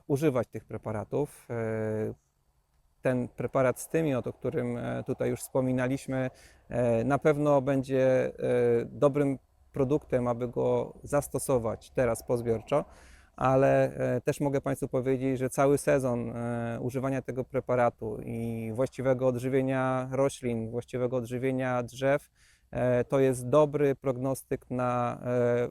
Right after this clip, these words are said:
właściwy spoczynek tych roślin, również w tym okresie zimowym. E, ja mogę powiedzieć, drodzy Państwo, że s-, już przez kilka sezonów używamy tych środków, e, od Adama i te efekty są bardzo dobre. E,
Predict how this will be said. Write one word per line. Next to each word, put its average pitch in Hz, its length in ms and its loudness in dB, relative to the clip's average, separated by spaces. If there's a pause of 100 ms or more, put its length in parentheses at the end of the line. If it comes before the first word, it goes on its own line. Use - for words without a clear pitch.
właściwy 127 400 -2
spoczynek 139 500 -2
tych - 180 -10
roślin, 113 380 -8 (360)
również 123 360 -2
w - 40 -20
tym 123 160 -4
okresie 123 340 -4
zimowym. 117 440 -2 (500)
E, 113 300 -4
ja 151 120 6
mogę 175 200 2
powiedzieć, 156 360 -2
drodzy 151 200 -2
Państwo, 151 360 -2
że 139 260 2
s-, - 300 -6
już 135 240 -2
przez - 180 -10
kilka 143 260 0
sezonów 127 600 0
używamy 120 840 -2
tych - 140 -6
środków, 127 680 -2
e, 120 240 2
od 123 220 -2
Adama 120 560 0 (120)
i 123 460 -4
te 147 100 4
efekty 143 380 0
są 131 460 -2
bardzo 135 280 2
dobre. 113 340 -2 (500)
E, 113 320 -2